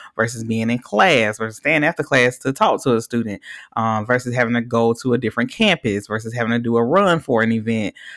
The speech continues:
Um, so it's just so much happening. And, um, another friend I have that works in education, talking to them this weekend, you know, he was like,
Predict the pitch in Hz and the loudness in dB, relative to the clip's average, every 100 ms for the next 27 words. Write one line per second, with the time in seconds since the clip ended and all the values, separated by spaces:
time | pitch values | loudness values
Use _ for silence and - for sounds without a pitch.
0 | - - 113 135 139 139 151 143 - 143 | -8 -6 0 2 2 4 2 0 0 4
1 | 170 151 139 120 - - 131 135 127 117 | 4 6 4 4 0 -4 0 2 2 0
2 | 110 - 117 117 113 113 - - - - | 0 -2 -2 -2 -2 -4 -10 -20 -18 -2
3 | 117 113 113 139 156 151 135 127 127 113 | 2 4 6 6 6 4 2 4 2 2
4 | 107 110 87 - 139 151 95 120 120 120 | 2 0 -2 -2 2 2 2 0 0 0
5 | 113 113 110 110 110 107 110 127 147 135 | 0 -2 -2 -4 -4 -4 -2 0 2 2
6 | 127 120 117 113 113 110 113 107 139 175 | 0 -4 -2 -2 0 -2 -2 -2 -2 -2
7 | 123 107 104 107 104 | -4 -2 -2 -2 -6